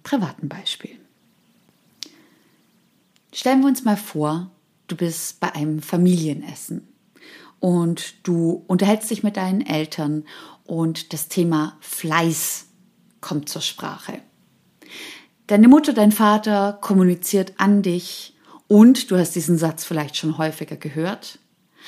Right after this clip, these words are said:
„Mein liebes Kind, ich bin so stolz auf dich. Du bist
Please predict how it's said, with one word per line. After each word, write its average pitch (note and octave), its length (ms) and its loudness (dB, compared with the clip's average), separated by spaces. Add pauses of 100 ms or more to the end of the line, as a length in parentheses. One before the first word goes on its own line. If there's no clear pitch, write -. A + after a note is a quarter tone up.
(500)
„Mein G3 120 2
liebes G3 260 4
Kind, A#3 360 6 (100)
ich - 160 -6
bin F3 180 0
so A#3 580 0
stolz - 460 -6
auf - 140 -10
dich. - 180 -8
Du F#3+ 80 -6
bist F#3+ 300 -4